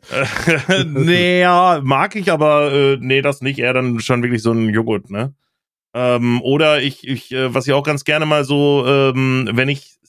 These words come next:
halt da hab, weil ich kauf es nicht immer, äh, Milch, dann, äh, mach ich auch mal ein paar Cornflakes oder so.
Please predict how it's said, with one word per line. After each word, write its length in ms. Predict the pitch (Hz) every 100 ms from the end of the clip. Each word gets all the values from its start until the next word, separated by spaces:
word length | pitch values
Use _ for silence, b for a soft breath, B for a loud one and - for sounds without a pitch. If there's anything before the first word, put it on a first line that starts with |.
| -
halt 220 | 123 -
da 220 | 123 147
hab, 280 | 170 175 139
weil 280 | 127 123 120 _ _ _ _
ich 200 | - 117
kauf 340 | - 139 170 -
es 140 | -
nicht 240 | 135 - -
immer, 340 | 156 165 170
äh, 420 | 139 139 139 135
Milch, 440 | 123 127 151 196 -
dann, 260 | 147 143
äh, 100 | 143
mach 120 | 143 147
ich 60 |
auch 100 | 165
mal 100 | 170
ein 60 | 160
paar 140 | 165
Cornflakes 480 | 165 180 170 107 101
oder 180 | 104 104
so. 240 | 131 196